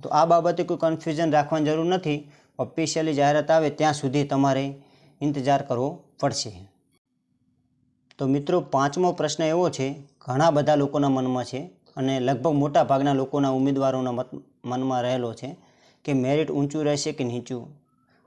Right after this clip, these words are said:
હવે ઘણા લોકો એવું કહેતા હતા, "ભાઈ, તમે ઈ ઊંચું રહે કે નીચું રહે એનો કોઈ મતલબ નહીં, પણ કારણો સાથે જવાબ આપજો મને," કે. એટલે હવે મેં નક્કી કર્યું છે કે મે-, મેરિટ ઊંચું રહેશે કે નીચું રહેશે એના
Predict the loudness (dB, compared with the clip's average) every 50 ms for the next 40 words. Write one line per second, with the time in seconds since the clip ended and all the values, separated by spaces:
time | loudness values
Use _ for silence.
0 | _ _ _ _ _ _ _ _ _ _ _ -8 -6 -4 -4 -4 -4 -4 -2 0
1 | 2 2 2 0 0 0 0 0 0 0 0 0 0 2 2 2 2 2 2 0
2 | -2 -4 -4 -2 0 0 0 0 -2 -4 -4 -4 -4 -4 -2 -2 -2 -2 -2 -2
3 | 0 0 0 2 2 0 0 0 0 -2 0 0 0 2 0 0 0 0 0 2
4 | 0 0 0 -2 -2 -2 -2 -2 -4 -4 -2 0 2 4 4 4 4 2 2 2
5 | 0 0 2 0 2 2 4 4 4 4 2 2 0 -2 -4 -4 -6 -10 -12 -14
6 | -16 -18 -20 -20 _ _ _ _ _ _ _ _ _ -8 -4 -2 -2 0 0 0
7 | 0 2 2 2 0 0 0 0 2 2 2 0 0 0 -2 -4 -6 -12 -20 _
8 | _ _ _ _ _ _ -6 -4 -4 -4 -4 -4 -6 -8 -8 -8 -6 -4 -2 -2
9 | 0 0 0 0 0 0 0 0 0 0 0 0 0 -2 -2 -2 -2 -2 -2 -4
10 | -4 -6 -4 -2 -2 -2 0 0 0 0 0 0 0 -2 -2 0 0 -2